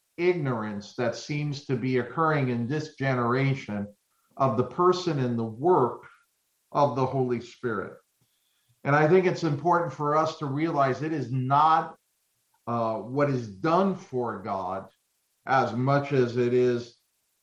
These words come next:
um, that counts, but rather what is done by God that counts. And I think that's a rather significant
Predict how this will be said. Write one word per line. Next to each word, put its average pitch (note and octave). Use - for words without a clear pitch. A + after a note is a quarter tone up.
um, A2
that B2
counts, A#2
but A#2+
rather C3+
what C3+
is A2+
done C3
by C3+
God F#2+
that -
counts. -
And A2
I B2
think A#2
that's A#2
a A2+
rather A2+
significant A2